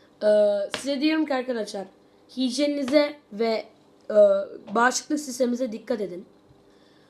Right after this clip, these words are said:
Ee, gördüğünüz gibi,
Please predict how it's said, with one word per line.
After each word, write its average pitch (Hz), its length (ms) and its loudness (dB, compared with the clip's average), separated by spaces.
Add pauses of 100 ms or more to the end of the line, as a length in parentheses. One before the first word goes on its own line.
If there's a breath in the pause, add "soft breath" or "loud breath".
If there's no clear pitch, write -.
(360 soft breath)
Ee, 208 40 -6 (920)
gördüğünüz 254 640 2
gibi, 226 320 -4